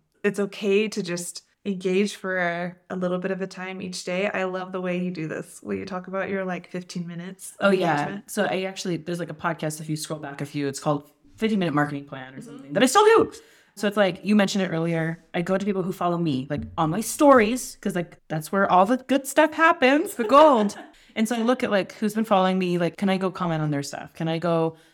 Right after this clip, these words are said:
Speaker 2: like their story or respond in a very human way? This is not me, like, sneakily trying to, like,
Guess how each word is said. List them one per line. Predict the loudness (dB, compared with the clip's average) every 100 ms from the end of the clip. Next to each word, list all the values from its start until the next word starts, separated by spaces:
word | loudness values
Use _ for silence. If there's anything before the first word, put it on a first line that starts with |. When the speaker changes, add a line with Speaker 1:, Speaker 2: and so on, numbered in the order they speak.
| -6
Speaker 2:
like | -2 0
their | -2
story | -2 -6 -8 -8 -6 -6
or | -4
respond | -2 -4 -4 -4 -2 -2 -4 -2
in | -4
a |
very | 0 0 0
human | -2 -4 0 0 2
way? | 0 -2 -4
This | -4
is | -4 -4
not | -4 -2
me, | 0
like, | 0 -2
sneakily | -6 -12 -14 -4 0 0 2 2 2 0 0 -2
trying | 2 2 4 0
to, | 0 0
like, | 4 2 0 -10